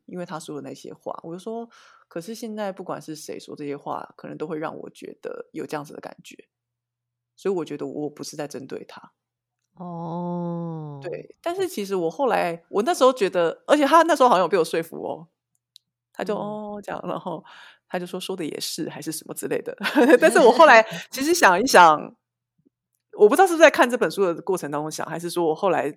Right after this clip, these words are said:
Speaker 1: 在想这件事情的时候，我，我觉得，诶，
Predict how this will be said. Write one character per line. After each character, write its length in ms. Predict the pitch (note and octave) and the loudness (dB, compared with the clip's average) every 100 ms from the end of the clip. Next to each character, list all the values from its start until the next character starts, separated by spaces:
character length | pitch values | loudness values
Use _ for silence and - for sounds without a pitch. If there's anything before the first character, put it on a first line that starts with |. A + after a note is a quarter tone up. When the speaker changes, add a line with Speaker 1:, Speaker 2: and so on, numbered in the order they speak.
| - | -4
Speaker 1:
在 140 | E3+ | -2
想 280 | D3+ - - - | -2 -8 -10 -8
这 80 | |
件 140 | E3 D#3+ | -8 -8
事 120 | D#3+ | -12
情 120 | D#3 - | -14 -10
的 40 | |
时 100 | - | -6
候， 80 | D3+ | -4
我， 160 | - - | -6 -6
我 100 | F#3+ | -6
觉 120 | C4 | -4
得， 320 | D#4+ E4+ E4+ E4+ - - - - - _ _ - | -2 0 -2 -6 -16 -20 -20 -20 -20 _ _ -6
诶， 1200 | C#4 D4 D4 D4 D4 D4 C#4+ C#4+ C#4+ D4 D4 D4 | -4 -2 -2 -4 -4 -4 -6 -6 -6 -6 -8 -10